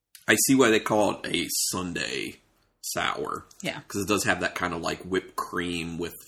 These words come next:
Speaker 1: fruit
Speaker 2: Mm.
Speaker 1: type thing.
Speaker 2: The thickness.
Speaker 1: Yeah, it's good. And it, yeah, it is relatively thick. But yeah, pretty good beer. Um, good,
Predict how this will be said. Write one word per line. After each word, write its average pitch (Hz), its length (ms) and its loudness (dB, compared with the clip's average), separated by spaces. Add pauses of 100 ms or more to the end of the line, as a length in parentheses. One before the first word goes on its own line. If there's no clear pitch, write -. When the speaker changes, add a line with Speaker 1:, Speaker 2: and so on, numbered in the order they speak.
(120)
Speaker 1:
fruit 90 360 2 (240)
Speaker 2:
Mm. 80 160 -8
Speaker 1:
type 76 220 -4 (100)
thing. 160 280 -2
Speaker 2:
The 165 100 -4
thickness. 139 500 -6 (380)
Speaker 1:
Yeah, 76 240 -2 (180)
it's 95 140 -6
good. 113 140 4
And 113 160 6
it, 113 80 4
yeah, 92 220 4
it 90 80 2
is 92 200 0
relatively - 520 -4
thick. - 320 -12
But 90 180 -2
yeah, 180 180 4 (140)
pretty 156 180 4
good 151 200 2
beer. 147 340 4
Um, 98 460 2 (640)
good, 98 220 -4